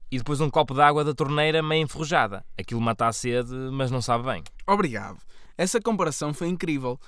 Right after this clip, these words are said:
Speaker 2: A pessoa que pensou em tal comparação merece ser intitulada de gênio.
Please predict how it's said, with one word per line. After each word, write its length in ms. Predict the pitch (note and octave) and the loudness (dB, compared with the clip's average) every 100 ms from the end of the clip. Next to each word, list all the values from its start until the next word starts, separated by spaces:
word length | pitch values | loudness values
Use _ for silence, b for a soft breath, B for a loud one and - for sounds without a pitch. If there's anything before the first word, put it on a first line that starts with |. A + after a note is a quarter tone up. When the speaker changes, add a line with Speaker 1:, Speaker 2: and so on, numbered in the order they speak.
| b b | b b
Speaker 2:
A 100 | F#3+ | -4
pessoa 360 | - A3+ F3+ | 0 0 0
que 60 | C#3 | -2
pensou 340 | D#3 C#3 D3 | -4 -4 -2
em 100 | C#3 | -2
tal 220 | C#3 C3 C3 | 0 0 0
comparação 600 | C3+ C3+ C3+ - D3 D#3 | -2 0 -2 -2 -2 0
merece 360 | D#3+ E3 D#3+ | 2 2 0
ser 180 | - D#3 | -2 -2
intitulada 640 | D#3+ D#3 C#3+ D3 D3+ D3+ | -2 -4 -4 2 2 2
de 100 | D3+ | 0
gênio. 400 | D3 G#3 D3 C3+ | 0 0 0 -4